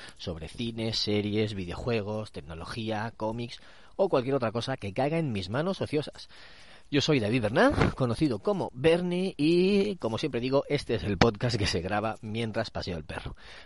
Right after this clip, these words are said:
Por eso, a lo mejor escucháis sonidos de fondo, coches, motos o cualquier otra cosa que suene por aquí. Bueno, como decía, hoy es día de cine, voy a hablar de una película bastante reciente porque la estrenaron el pasado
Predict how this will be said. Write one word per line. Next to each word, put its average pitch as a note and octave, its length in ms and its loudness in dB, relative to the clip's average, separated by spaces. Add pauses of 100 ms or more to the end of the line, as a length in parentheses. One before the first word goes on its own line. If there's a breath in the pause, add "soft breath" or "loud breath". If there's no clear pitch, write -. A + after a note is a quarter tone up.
Por G#2 140 0
eso, A#2 300 0
a F#2 120 -8
lo F2+ 40 -4
mejor E2+ 240 -4
escucháis A#2+ 580 -2
sonidos B2 360 2
de G#2 60 0
fondo, B2+ 320 2
coches, A#2 380 -2
motos B2+ 380 0
o D#3+ 220 4 (100)
cualquier B2 220 0
otra A2+ 120 -2
cosa B2 280 -4 (360 loud breath)
que A2+ 140 0
suene G#2+ 260 2
por F2 120 -2
aquí. - 180 -10 (680 loud breath)
Bueno, G#3 200 10
como C#3+ 140 4
decía, G#3 840 6 (600 loud breath)
hoy B2+ 140 0
es A2+ 140 -2
día G2+ 160 0
de A2 100 0
cine, F#3 580 -2
voy A#2+ 160 0
a A2 40 2
hablar A#2 180 2
de G#2+ 80 -2
una B2+ 140 0
película G3+ 520 2
bastante C#3+ 640 0
reciente F3+ 460 0
porque C#3 180 2
la A#2 220 6
estrenaron A#2+ 520 -2
el A2+ 80 -6
pasado A#2 520 0